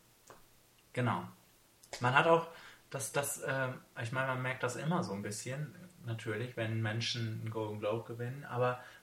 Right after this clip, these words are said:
als sie da auf der Bühne standen, das war so ein, so eine richtige Freude, dass das gewonnen hatte irgendwie, ne? Man hat denen das auch so richtig gegönnt, ohne dass wir den Film vorher gesehen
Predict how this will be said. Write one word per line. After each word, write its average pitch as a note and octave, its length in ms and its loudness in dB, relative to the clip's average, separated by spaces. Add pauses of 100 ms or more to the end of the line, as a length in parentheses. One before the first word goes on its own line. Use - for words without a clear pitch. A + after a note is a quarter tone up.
(180)
als B2 200 -2
sie C#3 60 -6
da B2 160 2
auf A#2+ 80 -2
der B2 120 4
Bühne C#3+ 280 2
standen, D#3 720 2
das - 280 -6
war - 160 -2
so C#3 140 -4
ein, C#3 140 -4 (300)
so - 100 -4
eine A#2+ 140 4
richtige E3 320 2
Freude, D3+ 500 10
dass C#3 220 4
das C3+ 260 4
gewonnen G2+ 460 4
hatte F#2 240 0
irgendwie, G2 460 -4
ne? A#2+ 140 0
Man C3 140 -2
hat C3+ 140 -4
denen C#3 100 -6
das C3+ 140 0
auch B2 220 -2
so A#2+ 100 -6
richtig C3+ 300 -6
gegönnt, G#2 440 2
ohne B2+ 200 2
dass F#2+ 180 4
wir F#2+ 80 -2
den G2 140 -2
Film G#2 240 0
vorher G2+ 240 4
gesehen G2+ 440 -2